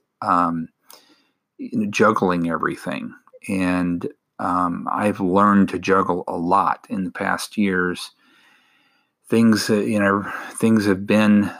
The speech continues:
tough for quite some time, and, um, you know, that's how it is. I mean, we have to, we have to work through that. We have to find our joy in, uh, just,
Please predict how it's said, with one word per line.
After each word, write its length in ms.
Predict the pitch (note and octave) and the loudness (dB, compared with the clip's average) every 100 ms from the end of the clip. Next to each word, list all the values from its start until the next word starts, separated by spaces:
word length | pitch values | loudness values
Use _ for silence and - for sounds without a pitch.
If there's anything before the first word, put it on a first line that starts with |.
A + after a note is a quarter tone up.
| - - | -14 -4
tough 260 | B2 G#2 | -2 -2
for 320 | - - F#2+ | -4 -4 -4
quite 420 | - - G#2 G#2 - | -4 -2 -2 0 -4
some 400 | - G#2 G2 G2 | 0 2 2 0
time, 720 | - G#2 F#2 - - - - | 0 2 2 0 -8 -12 -10
and, 560 | B2 F#2+ F#2 F2+ F2+ - _ _ _ | -6 -2 -2 -2 -4 -8 _ _ _
um, 560 | - F#2 F2+ - G2 - _ _ _ - - _ _ _ _ _ | -6 -4 -4 -6 -12 -18 _ _ _ -20 -20 _ _ _ _ _
you 60 | |
know, 260 | G2+ G2 G#2 - _ _ _ _ _ - - | 2 2 0 -8 _ _ _ _ _ -18 -10
that's 360 | C#3 B2 G#2+ - | -4 -2 -2 -2
how 280 | B2 A2+ A#2 | 2 2 4
it 80 | |
is. 460 | A#2 D#3 B2+ - - | 2 2 0 -4 -8
I 40 | G#2 | -4
mean, 220 | F#2 F2+ | -2 -2
we 160 | F#2 | -4
have 260 | F#2 F#2+ F#2 | -4 -4 -4
to, 240 | - G2+ F2 | 0 0 0
we 160 | G2+ | -2
have 120 | G2+ - | -4 -2
to 100 | G2 | 2
work 260 | G2 G2 | 2 2
through 280 | - G2+ G#2 | 0 2 4
that. 280 | A2 A#2+ - | 4 0 -2
We 160 | G#2+ F#2+ | -6 -2
have 220 | F#2 - | -4 -4
to 100 | - | -14
find 560 | - G#2+ G2 G2 F#2 | -2 2 2 2 0
our 140 | F#2 F2+ | 0 -2
joy 600 | F2 F#2+ F#2+ G#2+ A2+ A#2 _ _ _ _ _ | 0 0 2 2 0 -4 _ _ _ _ _
in, 640 | - G2 G2 F#2+ F#2+ G2+ - | -4 -2 0 0 -2 -4 -6
uh, 280 | A2 G#2 F#2+ | -2 0 0
just, 520 | F#2 G#2 G2+ - - | -2 0 -2 -4 -12